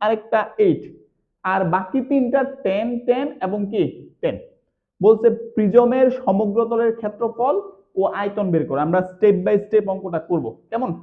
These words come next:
এখন প্রিজম তো তোমাদের চিনতে হবে, ঠিক না? প্রিজম চিনতে হবে। প্রিজম দেখতে, প্রিজম দেখছো কেউ তোমরা? প্রিজম দেখতে কেমন হয়? তোমার প্রিজমের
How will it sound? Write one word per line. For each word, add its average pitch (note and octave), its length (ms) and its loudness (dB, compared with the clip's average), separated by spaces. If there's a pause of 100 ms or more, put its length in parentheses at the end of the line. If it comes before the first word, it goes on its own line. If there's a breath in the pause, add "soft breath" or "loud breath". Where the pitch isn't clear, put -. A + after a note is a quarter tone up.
(580)
এখন A3 220 4 (640)
প্রিজম B3 300 4 (100)
তো C#4 140 2
তোমাদের C4+ 280 2 (100)
চিনতে B3+ 300 4
হবে, E3 220 4
ঠিক A3+ 140 0
না? D#4+ 60 8 (880)
প্রিজম G#3+ 280 4 (100)
চিনতে A#3+ 260 4
হবে। A3+ 180 8 (200)
প্রিজম A3 280 2 (120)
দেখতে, A#3+ 200 4 (100)
প্রিজম A#3 220 0 (100)
দেখছো A#3+ 300 0
কেউ C4+ 100 8 (140)
তোমরা? C4 180 4 (680)
প্রিজম A3+ 300 -2
দেখতে B3 260 2
কেমন A#3+ 260 2
হয়? D#3 160 4 (560)
তোমার A3+ 220 4 (240)
প্রিজমের B3+ 440 4